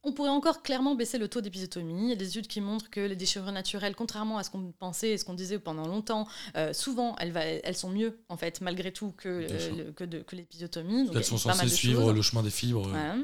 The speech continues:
Speaker 1: Donc, bon, voilà. Et donc,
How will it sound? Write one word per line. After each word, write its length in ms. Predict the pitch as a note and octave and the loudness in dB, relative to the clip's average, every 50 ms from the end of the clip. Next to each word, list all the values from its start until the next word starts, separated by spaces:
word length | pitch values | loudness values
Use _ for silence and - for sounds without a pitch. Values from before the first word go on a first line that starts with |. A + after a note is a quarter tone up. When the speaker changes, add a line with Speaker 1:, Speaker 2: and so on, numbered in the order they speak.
| C#4+ C4+ - - _ _ - | -2 -6 -10 -18 _ _ -14
Speaker 1:
Donc, 380 | G#3+ F#3+ B3+ B3+ B3+ A#3+ - F#3 | -4 0 2 2 2 2 0 0
bon, 180 | A3+ G3+ - - - _ - D#3 | 0 0 0 -4 -12 _ -10 -4
voilà. 300 | F3 E3+ F3+ G3 B3+ E4+ A4 A4+ - - - - - - - - | -2 0 2 2 2 2 0 -2 -6 -10 -14 -14 -14 -8 -2 0
Et 80 | C4 | 0
donc, 360 | A3 D4 F4+ G4 - - - | 2 2 0 -2 -4 -6 -10